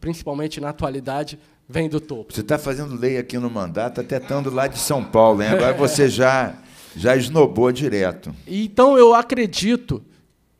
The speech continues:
Speaker 1: em nome do princípio da transparência dos atos administrativos,
Speaker 2: Na delegacia.
Speaker 1: da legalidade e da informação,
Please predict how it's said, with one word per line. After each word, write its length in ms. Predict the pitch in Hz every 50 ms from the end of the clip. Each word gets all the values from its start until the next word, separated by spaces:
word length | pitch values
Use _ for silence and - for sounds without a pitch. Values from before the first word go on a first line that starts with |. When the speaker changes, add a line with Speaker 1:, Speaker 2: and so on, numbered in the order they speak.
| _ _ _
Speaker 1:
em 100 | 220 208
nome 220 | 202 226 254 277
do 100 | 233 277
princípio 440 | 262 254 240 226 220 - 226 240 226
da 120 | 196 202 196
transparência 960 | 202 - 254 269 262 - - 277 254 190 160 165 185 208 214 208 - 185 160
dos 220 | 151 156 147 143
atos 340 | 170 175 180 180 175 151 -
administrativos, 960 | 160 147 151 156 151 151 151 151 - 135 127 123 - - - 143 156 - 110
Speaker 2:
Na 40 | 104
delegacia. 600 | 104 98 101 101 90 92 85 _ _ _ 69 64 60 _
Speaker 1:
da 340 | - 143 139 131 214 226 269
legalidade 1300 | 294 277 254 240 226 175 180 214 254 269 269 240 170 139 151 160 165 185 185 180 165 - - 117 95 92 _ _ _ _ _ _ _ _
e 140 | - 170 196
da 260 | 170 156 226 254 277
informação, 1120 | 285 285 - - - 233 240 233 226 214 185 165 - - - 190 190 214 208 165 117 -